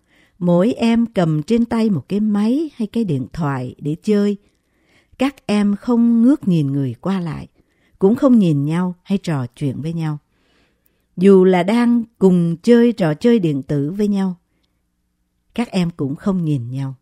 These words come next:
Vì điều này, các em nhỏ ngày nay ít trò chuyện với bạn cùng tuổi. Các em cũng không biết nói chuyện với người lớn.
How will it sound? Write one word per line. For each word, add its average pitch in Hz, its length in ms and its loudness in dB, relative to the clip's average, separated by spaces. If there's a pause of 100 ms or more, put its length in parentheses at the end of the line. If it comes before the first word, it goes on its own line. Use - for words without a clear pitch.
(800)
Vì 202 160 4
điều 190 200 4
này, 175 440 2
các 285 160 -4
em 220 220 0
nhỏ 151 260 -2
ngày 156 200 -2
nay 185 340 -2
ít 320 160 0 (100)
trò 151 260 -2
chuyện 139 440 -4
với 190 120 -6
bạn 143 360 -8
cùng 147 300 -4
tuổi. 147 380 -4 (720)
Các 269 180 -2
em 226 260 0
cũng 170 280 -2
không 240 200 0
biết 262 200 -2
nói 247 140 0
chuyện 147 360 -4
với 180 120 -6
người 156 180 -4
lớn. 147 320 -6